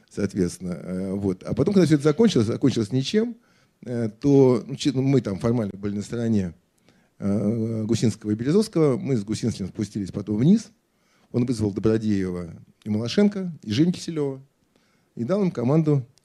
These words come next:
уничтожить Чубайса. Жёстко уничтожить Чубайса. Прям продиктовал по пунктам. Вот. Но я в этот момент уже тут же понял, что, в общем, ну, не купили, не купили, но уничтожение Чубайса совершенно мне не нравилось.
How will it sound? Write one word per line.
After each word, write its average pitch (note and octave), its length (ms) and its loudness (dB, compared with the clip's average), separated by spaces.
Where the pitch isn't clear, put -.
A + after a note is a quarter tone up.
уничтожить B2 420 4
Чубайса. E2+ 480 -4
Жёстко A2 400 2
уничтожить G#2+ 400 -2
Чубайса. F2 460 -10
Прям F2 300 -18
продиктовал G#2 420 -10
по G2 100 -10
пунктам. F#2 400 -6
Вот. G2 240 -2
Но A#2 80 -2
я D#3 160 2
в A3+ 60 -2
этот D3 140 -2
момент A2+ 380 4
уже G#2+ 260 -4
тут D#3 180 -8
же C#3+ 200 4
понял, C#3+ 320 0
что, G#2+ 240 -4
в G#2+ 40 0
общем, G#2 600 -6
ну, D#3+ 380 -10
не A#2+ 120 -4
купили, C3+ 300 0
не A#2 100 0
купили, D3 340 0
но A2 100 0
уничтожение C3+ 400 2
Чубайса D#3 400 -4
совершенно C#3 360 -4
мне B2 160 2
не C#3+ 100 2
нравилось. A2 540 -2